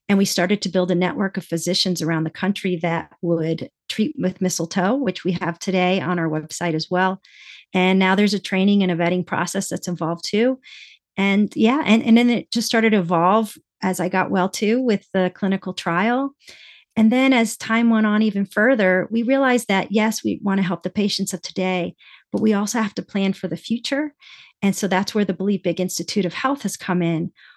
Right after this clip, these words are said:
where we want a f-, place where people can come and heal the whole person all in one place. I can't tell you the stress and the strain that I see in so many patients, and even myself, from one appointment to the next, to the next. And what an amazing thing it would be to go to a place where people could go for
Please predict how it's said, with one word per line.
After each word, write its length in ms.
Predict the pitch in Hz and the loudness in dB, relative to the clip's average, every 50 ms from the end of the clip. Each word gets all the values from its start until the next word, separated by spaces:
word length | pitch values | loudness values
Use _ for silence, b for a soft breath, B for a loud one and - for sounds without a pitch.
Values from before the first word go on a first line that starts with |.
| b b | b b
where 380 | - 196 196 190 190 185 165 175 | -2 2 2 4 4 2 2 2
we 100 | - 226 | 0 0
want 220 | 247 277 269 262 254 | 2 2 2 2 2
a 40 | 226 | 0
f-, 180 | 196 - - _ _ _ _ - | -2 -6 -12 _ _ _ _ -20
place 440 | - - 196 202 214 214 202 - - | -12 -6 -2 0 0 0 0 -2 -4
where 120 | - 170 | -6 -8
people 320 | 170 - - 220 - 285 277 | -8 -6 -8 -6 -4 -4 -4
can 180 | - 233 202 | -4 -4 -6
come 320 | - - - 190 190 190 - | -6 -4 -4 -2 -2 -2 -2
and 160 | - 160 - - | -4 -6 -6 -8
heal 240 | - - - 202 190 | -8 -4 -4 -4 -4
the 80 | 190 | -4
whole 240 | 170 - - 196 202 | -8 -10 -6 -6 -6
person 480 | 202 - - - 185 - - 202 175 - - | -6 -6 -6 -4 -4 -4 -4 -6 -6 -8 -6
all 180 | - 233 262 285 | -4 -2 0 0
in 140 | 269 226 208 | 2 2 2
one 140 | 180 180 175 | 2 0 -2
place. 440 | - - 147 - 143 - - - - B B B B B B B B B | -4 -6 -6 -6 -6 -8 -10 -12 -16 B B B B B B B B B
I 40 | - | -12
can't 300 | - - 277 269 - - | -6 -2 -2 -2 -2 -4
tell 220 | - - 190 214 | -4 -2 2 2
you 380 | 247 254 254 233 214 208 208 - | 4 4 6 6 4 4 4 2
the 100 | 190 190 | 0 -2
stress 460 | - - - - 175 190 208 - - | -2 -2 -2 0 0 0 0 0 0
and 80 | 214 202 | 0 0
the 60 | 185 | 0
strain 360 | - - - 196 185 196 190 | 0 -2 -2 0 2 2 2
that 100 | 185 175 | 2 2
I 80 | 170 180 | 0 -2
see 220 | - - 208 202 | -2 -2 0 0
in 120 | 196 185 | 0 0
so 200 | - - - 190 | 0 -2 -2 0
many 200 | 208 240 247 220 | 0 2 2 0
patients, 440 | 202 - 196 180 226 - - 180 196 | 0 0 0 -2 -2 -2 -4 -4 -2
and 140 | 196 202 220 | -2 0 0
even 180 | 233 233 247 220 | 0 2 2 2
myself, 480 | 196 180 180 - - - - - - | 2 2 0 -2 -2 -2 -4 -4 -4
from 180 | - - 175 175 | -6 -6 -4 -2
one 160 | 185 208 233 | 0 2 2
appointment 420 | 240 226 - 233 208 - 190 196 | 2 0 0 -2 -2 -2 -4 -6
to 120 | - - - | -8 -8 -6
the 80 | 175 | -2
next, 380 | 185 190 208 190 202 - - - | 0 0 0 0 -2 -6 -10 -10
to 80 | - 175 | -8 -4
the 80 | 175 | -2
next. 400 | 185 196 202 196 185 - - - _ B B B B B B B B B B - | 0 2 2 2 0 -2 -8 -18 _ B B B B B B B B B B -2
And 180 | 208 208 208 | 0 0 2
what 140 | 208 240 254 | 2 2 4
an 100 | 277 285 | 6 6
amazing 420 | 302 254 233 220 226 208 233 214 - | 6 6 6 4 4 4 2 0 0
thing 180 | - 202 196 | 0 0 0
it 80 | 190 - | 0 -2
would 120 | 196 180 | -4 -4
be 140 | - 196 190 | -2 0 0
to 80 | 175 165 | 0 -2
go 220 | 165 180 180 196 | -2 0 0 0
to 80 | 233 254 | 2 0
a 60 | 247 | -2
place 340 | - - - 190 196 - - | -2 -2 -2 -2 -2 -2 -4
where 80 | 165 | -8
people 300 | - - 202 - - 214 | -10 -8 -8 -6 -6 -6
could 160 | - - 214 | -8 -8 -6
go 160 | - 196 185 190 | -4 -2 -2 -2
for 340 | - - 202 196 190 190 | -2 0 0 0 0 -2